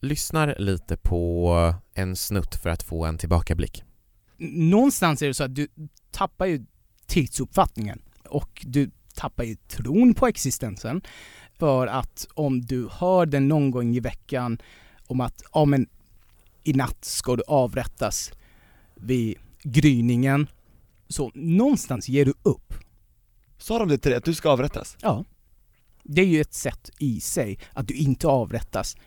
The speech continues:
Speaker 2: på morgonen. Då har de ju brutit ner dig till ännu en natt.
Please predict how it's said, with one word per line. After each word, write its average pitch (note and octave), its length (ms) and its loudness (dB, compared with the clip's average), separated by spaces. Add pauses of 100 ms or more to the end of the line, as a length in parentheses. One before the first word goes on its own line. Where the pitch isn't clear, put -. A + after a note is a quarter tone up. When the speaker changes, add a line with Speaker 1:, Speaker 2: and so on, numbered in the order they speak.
(120)
Speaker 2:
på B2+ 100 -4
morgonen. A2+ 480 -4 (220)
Då - 360 -2
har C3+ 100 2
de B2 140 4
ju A#2 80 2
brutit A2+ 440 -2
ner B2+ 300 4
dig G2 220 -8 (380)
till A#2+ 240 -4 (220)
ännu D#3 360 6
en A2+ 180 0
natt. - 460 -8